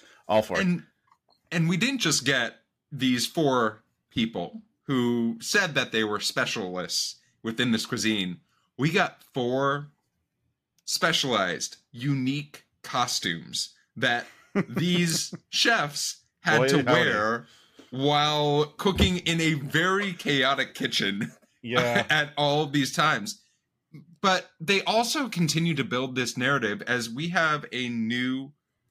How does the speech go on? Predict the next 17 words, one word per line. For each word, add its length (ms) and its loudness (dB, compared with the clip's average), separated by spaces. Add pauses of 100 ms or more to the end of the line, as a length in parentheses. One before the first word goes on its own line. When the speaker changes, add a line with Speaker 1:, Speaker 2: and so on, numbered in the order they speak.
(180)
Speaker 2:
chef 540 -2 (180)
who 360 -4
is 520 -2
working, 800 -4
and 340 -2 (120)
this 200 -2
name 260 2
might 280 0
sound 340 -2
a 80 -8
little 220 -8
bit 240 -12
familiar 540 -4
for 160 -6
our 280 0
audience, 440 -4
but 260 -6